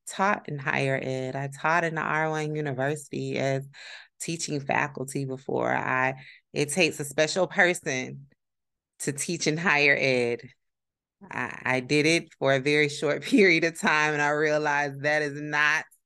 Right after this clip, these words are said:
my thing, right? Um, but I wish that conversations when it comes to career matters would be, um,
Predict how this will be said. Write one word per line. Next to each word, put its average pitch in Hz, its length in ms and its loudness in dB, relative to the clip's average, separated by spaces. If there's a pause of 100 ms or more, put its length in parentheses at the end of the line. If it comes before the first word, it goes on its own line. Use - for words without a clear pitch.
(400)
my 147 200 0
thing, 139 480 -10
right? 139 480 -4 (400)
Um, 151 520 2
but 160 400 2 (1500)
I 165 640 6 (360)
wish 190 580 0
that 160 380 2 (400)
conversations 175 1200 -2
when 160 140 0
it 143 160 -6 (260)
comes 175 400 0
to 151 120 -2
career 147 580 2
matters 202 720 4 (680)
would 170 680 2
be, 156 640 -6
um, 147 760 0